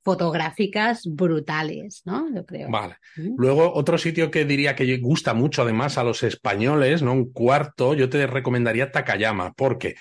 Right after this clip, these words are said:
Speaker 2: lo tienes
Speaker 1: Mm.
Speaker 2: en plenos Alpes japoneses, ¿no? Que ya mola. Se come una carne de wagyu que te caes de espaldas de rica y no es tan cara como parece. Y encima tiene un casco histórico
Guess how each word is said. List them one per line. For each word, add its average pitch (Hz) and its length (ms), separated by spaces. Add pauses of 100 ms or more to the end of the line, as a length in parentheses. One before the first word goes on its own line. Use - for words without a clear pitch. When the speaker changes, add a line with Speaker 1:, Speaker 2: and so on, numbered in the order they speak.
(280)
Speaker 2:
lo 127 200
tienes 202 340
Speaker 1:
Mm. 175 40
Speaker 2:
en 143 160
plenos 175 360
Alpes 151 320
japoneses, 110 600
¿no? 139 160
Que - 120
ya 120 120
mola. 101 300 (280)
Se - 320
come 175 560
una 143 360
carne 135 360
de 117 140
wagyu 131 760
que 113 200
te 110 260
caes 127 300
de 131 80
espaldas 117 440
de 113 100
rica 120 400
y 135 180
no 127 180
es 143 160
tan 143 300
cara 127 380
como 127 280
parece. 110 460
Y 113 120
encima 147 440
tiene 156 180
un 127 140
casco 156 340
histórico 165 720